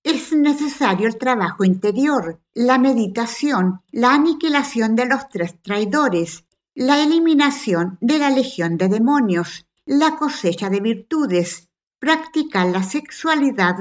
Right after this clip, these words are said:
sagrada. Columna egipcia, Hotel Real Plaza, San Luis Potosí. Somos piedra en bruto,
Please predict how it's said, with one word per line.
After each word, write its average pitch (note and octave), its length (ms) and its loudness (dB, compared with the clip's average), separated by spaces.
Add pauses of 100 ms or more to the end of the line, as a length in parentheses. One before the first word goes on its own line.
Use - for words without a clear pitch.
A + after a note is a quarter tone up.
(260)
sagrada. G#3+ 960 -4 (1400)
Columna C4 880 2
egipcia, F#3+ 1000 -2 (180)
Hotel G#3 720 0
Real F#3+ 480 0
Plaza, F3 680 -4 (240)
San D4 400 -2
Luis F3 180 2
Potosí. G3 800 -6 (1500)
Somos E4+ 580 0
piedra G3+ 360 2
en A3+ 140 4
bruto, E3 640 -4